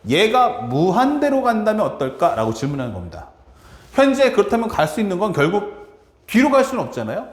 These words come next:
왜냐면 항이 첫 번째 함수 출발이기 때문에. 그러니까 딱딱 떨어지기 때문에 결국 질문하는 것은 뭐밖에 없다? 리미트 N이 무한대라면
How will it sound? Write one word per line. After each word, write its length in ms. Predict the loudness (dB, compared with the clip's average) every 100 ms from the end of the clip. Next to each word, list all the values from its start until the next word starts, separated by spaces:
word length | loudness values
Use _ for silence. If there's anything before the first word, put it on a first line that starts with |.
| -8
왜냐면 280 | -4 -4 -2
항이 240 | 0 0
첫 180 | -4 2
번째 260 | 2 2 -2
함수 140 | -4
출발이기 480 | -6 -4 -4 -4 -12
때문에. 380 | -12 -10 -12 -14 -20 -20 -20 -2
그러니까 440 | 0 2 0 0
딱딱 540 | -2 -2 -2 -4 -4 2
떨어지기 580 | 4 4 2 -4 -8 -4
때문에 880 | -2 -2 -4 -2 -2 -2 -10 -16 -2
결국 420 | 2 2 0 -4
질문하는 540 | -6 -4 0 0 0 -4
것은 240 | -4 -4
뭐밖에 340 | -2 -2 -2
없다? 420 | -6 0 0 0 -4 -12 -18 -16
리미트 600 | -6 -2 2 0 -2 -4
N이 360 | -2 0 0 -2
무한대라면 640 | 0 0 2 -2 -4 -10